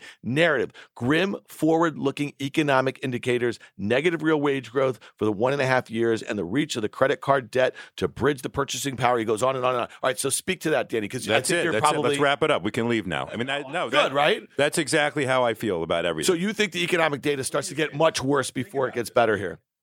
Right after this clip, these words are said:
Speaker 2: We saw last week, we are seeing credit turn for the consumer.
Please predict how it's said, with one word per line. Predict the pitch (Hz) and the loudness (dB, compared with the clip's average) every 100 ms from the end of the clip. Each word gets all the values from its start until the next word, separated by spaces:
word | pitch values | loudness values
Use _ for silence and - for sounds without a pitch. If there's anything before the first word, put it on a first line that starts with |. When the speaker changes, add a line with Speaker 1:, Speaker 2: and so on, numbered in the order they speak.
| - | -8
Speaker 2:
We | 113 | -4
saw | 147 - 117 95 | -2 0 2 2
last | 90 92 92 - | 4 2 2 -2
week, | 87 76 - - _ | -4 -4 -6 -14 _
we | 107 143 | 0 0
are | |
seeing | 139 - 107 | 0 0 -2
credit | - 113 98 90 | 0 2 2 0
turn | - 92 | 0 -2
for | 80 | 0
the | 80 | -2
consumer. | - 71 - 69 64 | -2 -4 -4 -4 -6